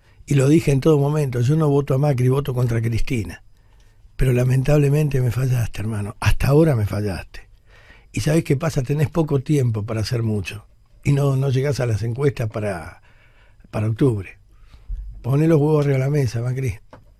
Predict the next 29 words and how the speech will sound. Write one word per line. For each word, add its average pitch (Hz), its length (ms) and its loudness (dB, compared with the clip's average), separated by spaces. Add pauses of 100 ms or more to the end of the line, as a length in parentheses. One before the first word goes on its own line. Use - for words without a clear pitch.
(100)
Poné 139 180 0
los 151 120 4
huevos 147 160 2
en 139 40 0
la 131 80 -2
mesa, 135 300 -2
porque 120 240 -2
¿sabés 170 220 -2
qué 151 100 0
pasa? 156 300 -4
Que 127 100 -4
Navarro 165 380 0
hable 143 160 0
mal 131 180 0
de 123 80 -2
vos 147 140 0
es 160 40 -2
normal. 107 460 -4 (880)
Ahora, 143 220 2
que 143 100 0
los 135 160 2
que - 80 -4
estamos 170 320 0
con 143 180 -2
vos 127 120 0
hablemos 127 260 0
mal 135 180 -2
de 127 120 0
vos 170 280 0